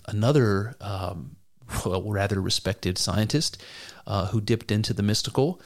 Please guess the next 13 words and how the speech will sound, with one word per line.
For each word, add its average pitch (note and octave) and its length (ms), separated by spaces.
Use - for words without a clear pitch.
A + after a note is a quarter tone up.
who C3+ 100
we B2+ 80
talked D3 260
about C#3 240
before, D3+ 340
a A2+ 60
guy A#2 200
named A#2 220
Sir G2+ 180
Humphrey B2 300
Davy. A#2 460
And G2+ 140
the G2+ 160